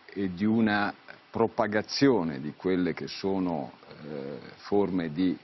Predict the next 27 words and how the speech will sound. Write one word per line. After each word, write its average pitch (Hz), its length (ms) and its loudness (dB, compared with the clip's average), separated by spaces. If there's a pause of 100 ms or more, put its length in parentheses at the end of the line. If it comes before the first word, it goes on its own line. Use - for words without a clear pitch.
(520)
inaccettabili 90 880 -4
in 82 80 -2
una 80 240 -8 (240)
situazione - 580 -8
democratica, 101 800 -2 (880)
che 92 140 -8
probabilmente 92 500 0
un 87 100 -4
tempo 92 300 -2
non 87 180 -2
c'erano. 98 540 2
Questo 90 380 -2
mi 87 160 -2
fa 92 280 -4
vedere 90 560 -2
con 85 180 -8
un 82 140 -8
certo 104 380 -6
ottimismo 95 840 -4
al 76 80 -8
fatto 90 460 -4
che 95 260 2 (460)
probabilmente 101 840 2
vediamo 104 500 2
fortunatamente 120 1040 2
di 113 140 4
più 151 420 2